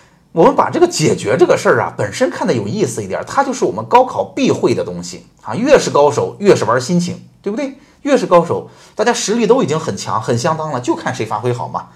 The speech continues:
那我们在这儿把这个心情的方法学会，把这个心情处理好，你不是更牛吗？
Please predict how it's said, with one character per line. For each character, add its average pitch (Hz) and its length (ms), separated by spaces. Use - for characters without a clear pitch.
那 254 140
我 113 140
们 98 100
在 110 140
这 123 100
儿 107 140
把 92 120
这 104 80
个 104 60
心 127 180
情 113 320
的 110 80
方 104 180
法 92 100
学 87 160
会， 92 240
把 110 80
这 120 80
个 120 60
心 123 140
情 120 100
处 117 140
理 101 80
好， 76 200
你 101 120
不 85 80
是 - 120
更 226 240
牛 107 180
吗？ 90 160